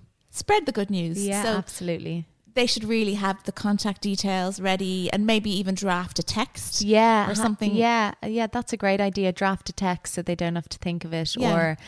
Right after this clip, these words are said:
Speaker 2: um, know who they're going to send the text out to and things. We do always encourage people to keep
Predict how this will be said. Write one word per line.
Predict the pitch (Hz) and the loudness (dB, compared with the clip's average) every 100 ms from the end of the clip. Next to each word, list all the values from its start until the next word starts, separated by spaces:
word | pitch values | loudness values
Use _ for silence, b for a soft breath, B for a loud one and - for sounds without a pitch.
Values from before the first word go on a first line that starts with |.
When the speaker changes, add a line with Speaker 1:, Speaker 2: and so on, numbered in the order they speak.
| B B B B | B B B B
Speaker 2:
um, | 170 165 156 151 - - | 0 2 0 -2 -6 0
know | 180 175 170 | 2 6 6
who | 175 180 170 | 6 4 4
they're | 165 156 | 2 0
going | 160 151 156 | 2 2 2
to | 156 160 | 0 -4
send | - 147 | -2 -2
the | 160 | -4
text | - 151 - - | -6 -6 -6 -8
out | - - | -8 -6
to | 160 | -6
and | 160 156 | -4 -4
things. | 151 160 | -4 -4
We | 214 | -2
do | 214 233 214 | 4 6 8
always | 190 185 | 8 6
encourage | 180 180 165 - | 2 4 2 2
people | 170 165 | -2 -2
to | - | -4
keep | - - 190 - | -8 -2 -2 -2